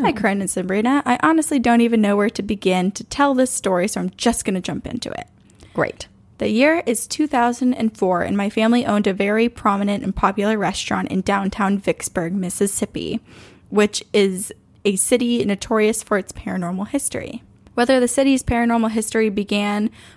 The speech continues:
Speaker 1: with all the lives that were lost during the Battle of Vicksburg in the American Civil War, Duff Green Mansion, or the McRaven House, we have so many things that we need to put on our list just from his little
Speaker 2: I know.
Speaker 1: this
Speaker 2: The look of all of these.
Speaker 1: Yeah.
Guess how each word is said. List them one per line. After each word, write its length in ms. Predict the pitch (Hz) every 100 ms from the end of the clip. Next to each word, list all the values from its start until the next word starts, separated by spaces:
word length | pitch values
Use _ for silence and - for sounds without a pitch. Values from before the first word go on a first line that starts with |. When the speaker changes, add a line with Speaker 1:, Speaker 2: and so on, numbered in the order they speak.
| -
Speaker 1:
with 120 | 202 -
all 220 | 208 220
the 120 | 220
lives 360 | 214 208 214 -
that 120 | -
were 100 | 202
lost 300 | 196 202 -
during 180 | 214 196
the 60 |
Battle 360 | 190 202 208 208
of 120 | 180
Vicksburg 600 | 220 220 - - 208 202
in 100 | 190
the 100 | 196
American 480 | 185 226 277 269 262
Civil 260 | - 226 226
War, 440 | 196 185 190 190 -
Duff 280 | 302 302 -
Green 320 | - 254 254 208
Mansion, 560 | 202 226 233 208 208 -
or 460 | - 208 214 214 190 -
the 80 |
McRaven 560 | 214 214 185 196 202 196
House, 460 | 214 170 180 - - - - - -
we 120 | 277
have 160 | 339 -
so 160 | 254
many 220 | 247 254
things 300 | 240 202 233
that 100 | 233
we 100 | 233
need 180 | 240 233
to 80 | 226
put 120 | 262
on 140 | 220 208
our 100 | 196
list 280 | 190 - -
just 160 | 247
from 140 | - 233
his 180 | 226 220
little 360 | 214 196 - - 185
Speaker 2:
I 160 | 175
know. 340 | 170 185 170 -
Speaker 1:
this 220 | - 240 180
Speaker 2:
The 40 |
look 120 | 185
of 100 | 170
all 200 | 170 160
of 120 | 175 170
these. 180 | - -
Speaker 1:
Yeah. 500 | 208 240 220 190